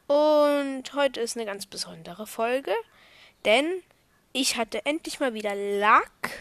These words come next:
und habe Squeak gezogen. Alle Brawler habe ich jetzt.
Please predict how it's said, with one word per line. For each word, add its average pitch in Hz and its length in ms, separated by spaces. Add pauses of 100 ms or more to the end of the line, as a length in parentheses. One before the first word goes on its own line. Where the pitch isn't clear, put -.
(1200)
und 220 400
habe 254 520 (460)
Squeak - 720
gezogen. 226 800 (720)
Alle 359 260
Brawler 302 400
habe 302 220
ich 220 160
jetzt. - 480